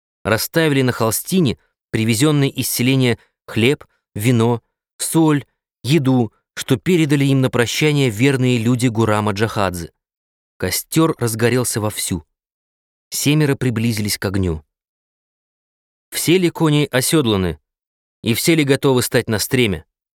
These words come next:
спросил Гурам Джахадзе. В ответ все молча кивнули головами.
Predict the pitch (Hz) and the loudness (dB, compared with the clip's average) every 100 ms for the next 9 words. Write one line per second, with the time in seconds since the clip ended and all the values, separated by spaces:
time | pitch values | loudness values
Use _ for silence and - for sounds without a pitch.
0 | _ _ _ _ _ - - 101 - 127 | _ _ _ _ _ -8 -4 -2 -2 -2
1 | 113 113 101 107 - 95 87 80 _ _ | 0 0 0 -2 -2 -4 -4 -12 _ _
2 | _ _ _ _ _ _ _ _ - 101 | _ _ _ _ _ _ _ _ -4 -2
3 | - 147 - - 117 123 - 117 113 107 | 0 -2 -2 -2 0 0 -2 -4 -2 0
4 | 110 104 104 107 95 85 85 | 0 0 0 2 0 -2 -6